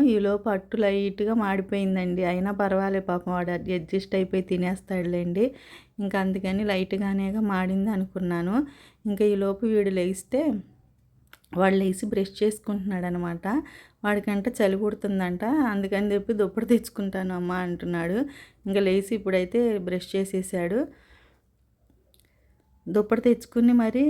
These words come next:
కప్పుకుని మరీ తింటున్నాడు అనమాట. "ఏందిరా అసలు చలి ఎక్కడ ఉందిరా బాబు, చలి పోయింది,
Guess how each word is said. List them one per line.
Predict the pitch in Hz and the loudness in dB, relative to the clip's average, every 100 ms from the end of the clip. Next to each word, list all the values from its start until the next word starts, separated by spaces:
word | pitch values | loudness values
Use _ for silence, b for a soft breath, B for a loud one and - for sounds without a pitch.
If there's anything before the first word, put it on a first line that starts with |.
| 269 220 | 4 2
కప్పుకుని | 214 208 - 233 233 | -2 -2 0 2 4
మరీ | 214 240 | 2 0
తింటున్నాడు | 233 208 196 202 190 185 | 0 0 -2 -2 -2 -2
అనమాట. | 185 185 185 214 208 | -2 -4 -2 -2 0
"ఏందిరా | 196 196 214 240 233 | 0 0 2 2 2
అసలు | 214 214 202 196 190 | 0 -2 0 0 -2
చలి | 190 190 190 | -2 0 0
ఎక్కడ | 202 214 208 | 0 0 0
ఉందిరా | 208 196 190 | 2 0 0
బాబు, | 180 180 185 | 0 -2 -4
చలి | 190 180 185 | -2 -2 -2
పోయింది, | 196 190 190 190 185 | -2 0 0 0 0